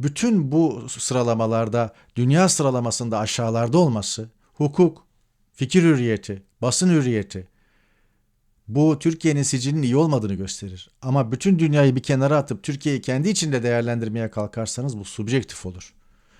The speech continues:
Dünyaya bakarak, Türkiye örnek alarak, dünyadaki bir takım gelişmeleri belki kopyalayarak, e, ilerleyebilir. Görünen bu. Yani boşuna Avrupa Birliği demedik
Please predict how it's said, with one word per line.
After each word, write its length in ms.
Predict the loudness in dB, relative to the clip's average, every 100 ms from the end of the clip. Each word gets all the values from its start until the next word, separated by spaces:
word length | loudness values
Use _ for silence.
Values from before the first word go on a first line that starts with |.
| _ -14 -4
Dünyaya 460 | 0 2 4 2
bakarak, 540 | 0 0 -2 -2 -6 -8
Türkiye 600 | -8 -6 0 0 0 -4 _ -20 -20 -20 _ _ _
örnek 380 | 2 4 4 4
alarak, 460 | 2 0 -4 -12 _ _ _ _ _ -14 -4
dünyadaki 540 | 0 2 2 0 0
bir 120 | 0
takım 280 | 0 -2 -2
gelişmeleri 580 | 0 -2 -2 -2 0 2
belki 220 | 0 -2
kopyalayarak, 840 | -4 -4 0 2 4 4 2 -6 _ _ _ _ _ _ _ _
e, 480 | -6 -2 -2 -2 -6 -12 -20 -20 _ _ _ _ 0
ilerleyebilir. 1000 | 2 2 0 -2 -4 -6 -10 -14 -18 _ -6
Görünen 440 | -2 -2 -2 -2
bu. 160 | -4 -4
Yani 300 | -2 0 2
boşuna 280 | 2 2 0
Avrupa 400 | 0 0 0 0
Birliği 300 | 0 -2 -2
demedik 520 | -2 -2 -6 -12 -18